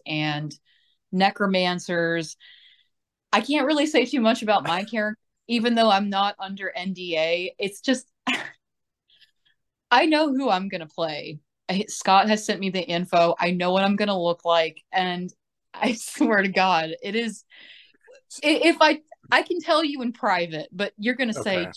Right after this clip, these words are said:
Speaker 1: "Jesus Christ, Corey, what the fuck is wrong with you?"
Speaker 2: So we are still in early pre-production then?
Speaker 1: We're very much in early pre-production, but
Speaker 2: Uh,
Speaker 1: Scott
Speaker 2: okay.
Speaker 1: has shot, uh, a lot of B-roll footage so
Speaker 2: Okay.
Speaker 1: far.
Speaker 2: Okay.
Speaker 1: Um,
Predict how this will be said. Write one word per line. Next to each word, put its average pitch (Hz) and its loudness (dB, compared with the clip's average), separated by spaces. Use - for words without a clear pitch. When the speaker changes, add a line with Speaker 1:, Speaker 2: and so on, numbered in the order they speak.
Speaker 1:
"Jesus 220 -6
Christ, 175 0
Corey, 165 -4
what 180 -8
the 269 -6
fuck 208 2
is 170 -2
wrong 170 2
with 156 -6
you?" 143 -6
Speaker 2:
So - -6
we 127 -2
are 135 -2
still 117 -4
in 98 -10
early 107 -4
pre-production 92 -8
then? 73 -20
Speaker 1:
We're 190 2
very 208 6
much 185 2
in 165 -6
early 156 -2
pre-production, 160 -2
but 156 0
Speaker 2:
Uh, - -16
Speaker 1:
Scott 170 2
Speaker 2:
okay. 190 -6
Speaker 1:
has 170 -4
shot, 165 0
uh, 156 -4
a 180 -6
lot 170 2
of 165 -6
B-roll 170 -2
footage 175 -4
so 175 0
Speaker 2:
Okay. - 0
Speaker 1:
far. 185 4
Speaker 2:
Okay. 117 -6
Speaker 1:
Um, 170 2